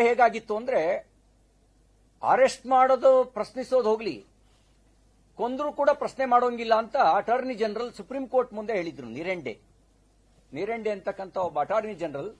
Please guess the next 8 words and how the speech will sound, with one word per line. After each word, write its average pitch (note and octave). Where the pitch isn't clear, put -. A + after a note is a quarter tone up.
"ಇಲ್ಲಿ F#3+
ಕೊಂದ್ರೂ A#3+
ಕೂಡ C#4
ಪ್ರಶ್ನಿಸೋಂಗಿಲ್ಲ, A3+
ಎಮರ್ಜೆನ್ಸಿ G3+
ಇದೆ" C#3+
ಅಂತ D#3
ಹೇಳಿದ್ರು. A2